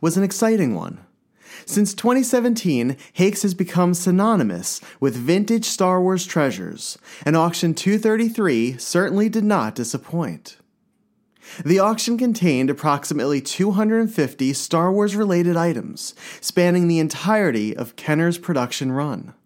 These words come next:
Early prototypes and production gems from the original films, carded graded figures for almost every character from the Kenner line,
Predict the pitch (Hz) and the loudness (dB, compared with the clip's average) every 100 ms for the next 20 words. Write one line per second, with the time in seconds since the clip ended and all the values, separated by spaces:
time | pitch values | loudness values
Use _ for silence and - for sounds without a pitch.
0 | _ _ _ _ _ - - - 190 226 | _ _ _ _ _ -20 -8 0 2 4
1 | 247 208 196 196 185 180 185 175 160 156 | 2 2 2 2 2 2 2 -2 0 0
2 | 165 - 202 196 180 120 113 117 135 131 | 0 0 0 2 0 0 -2 -2 -2 0
3 | 127 147 165 208 190 - 120 113 147 - | 2 0 2 0 0 0 0 0 -4 -8
4 | - - - - - 185 202 226 175 185 | -14 -18 -20 -14 -2 2 4 2 2 0
5 | 190 196 170 151 139 165 - 156 139 135 | 2 0 0 0 0 -2 -2 0 0 0
6 | 127 - 160 202 220 165 135 120 117 139 | -2 -2 0 0 -2 0 0 0 -4 -6
7 | 135 123 123 131 165 170 131 95 95 | -4 -4 -4 -2 0 0 0 -4 -8